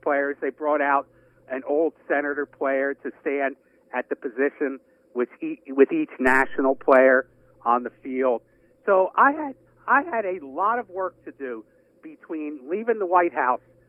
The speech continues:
and first pitch, and I don't remember looking up at my computer much, uh, to see what was going on. So I missed all the excitement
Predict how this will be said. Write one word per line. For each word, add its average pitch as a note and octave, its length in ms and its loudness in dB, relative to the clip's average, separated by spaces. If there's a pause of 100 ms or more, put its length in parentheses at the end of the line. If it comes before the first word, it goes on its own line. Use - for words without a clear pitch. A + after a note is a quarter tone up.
(260)
and C3 100 -12 (120)
first E3+ 220 0 (140)
pitch, D3 280 0
and C3 100 -6
I F3+ 120 4
don't A3+ 180 0
remember F#3 460 -4
looking F3 360 -4
up F3 160 -2
at - 80 -8
my C#3+ 140 -4
computer D#3 580 -10
much, A#2 240 -4 (840)
uh, B2 200 0
to - 180 -10 (100)
see E3+ 120 -12
what D#3 180 -6
was C#3 180 -8
going D3 200 0
on. D3 260 0
So E3 140 0
I C4 260 6
missed G#3+ 400 -6 (880)
all F#3+ 240 0
the F#3 140 -6
excitement G#3+ 800 -6